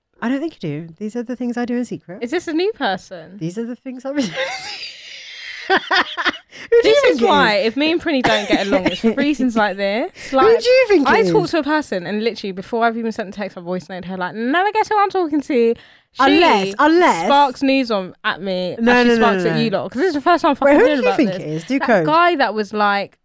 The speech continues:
Speaker 2: "Do you wanna go for coffee?" And he was, like, shaking in your boots.
Speaker 1: Oh, yeah, yeah. Okay, yeah, yeah, yeah.
Speaker 2: Yeah, it is him.
Speaker 1: Yeah, yeah.
Speaker 2: Yeah, so these men know
Speaker 1: I
Speaker 2: about
Speaker 1: was
Speaker 2: him
Speaker 1: still
Speaker 2: as
Speaker 1: fucking
Speaker 2: well.
Speaker 1: shit. Oh, yeah, they do. They found the outfit. <laughs> Guys, and I didn't know what to wear.
Speaker 2: Oh, yeah,
Speaker 1: I
Speaker 2: what
Speaker 1: was
Speaker 2: do you
Speaker 1: like,
Speaker 2: wear?
Speaker 1: and you know what?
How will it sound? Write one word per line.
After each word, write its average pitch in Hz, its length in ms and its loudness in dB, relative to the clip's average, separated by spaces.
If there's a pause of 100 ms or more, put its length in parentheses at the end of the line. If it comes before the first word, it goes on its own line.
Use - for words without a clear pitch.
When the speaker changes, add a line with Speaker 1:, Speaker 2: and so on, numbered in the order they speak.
Speaker 2:
"Do - 80 -10
you - 20 -4
wanna 220 140 -4
go 208 140 -2
for - 120 -16
coffee?" 196 420 -10
And 180 120 -10
he 180 80 -6
was, 180 120 -8
like, 180 160 -6
shaking 190 320 -8
in 185 80 -8
your 175 80 -10
boots. 175 460 -10
Speaker 1:
Oh, 392 120 4
yeah, 453 380 6
yeah. 294 80 4
Okay, 330 200 4
yeah, 330 140 6
yeah, 294 100 6
yeah. 240 200 4
Speaker 2:
Yeah, 269 180 4
it 370 140 2
is 320 60 0
him. 202 240 2
Speaker 1:
Yeah, 226 60 4
yeah. 214 200 4
Speaker 2:
Yeah, 480 100 4
so - 40 2
these 494 100 4
men 554 360 4
know 466 80 2
Speaker 1:
I 440 40 4
Speaker 2:
about 311 140 4
Speaker 1:
was 247 80 2
Speaker 2:
him 440 60 2
Speaker 1:
still 453 120 6
Speaker 2:
as 415 80 0
Speaker 1:
fucking 480 220 4
Speaker 2:
well. 214 280 2
Speaker 1:
shit. 180 60 -16 (260)
Oh, 214 40 -2
yeah, 214 140 2
they 208 120 0
do. 208 320 -2
They 190 80 2 (440)
found 453 200 0
the 214 100 2
outfit. 233 520 -2 (160)
<laughs> - 140 -20
Guys, 311 340 4 (180)
and 302 100 2
I 359 140 4
didn't 330 160 2
know 269 140 2
what 202 180 -4
to 190 100 -6
wear. 226 480 -2
Speaker 2:
Oh, 247 300 4
yeah, 254 200 0
Speaker 1:
I - 20 4
Speaker 2:
what 339 100 2
Speaker 1:
was 320 80 2
Speaker 2:
do 311 80 2
you 311 80 4
Speaker 1:
like, 285 120 2
Speaker 2:
wear? 240 380 2
Speaker 1:
and 381 120 4
you 427 80 6
know 480 340 6
what? 180 240 -2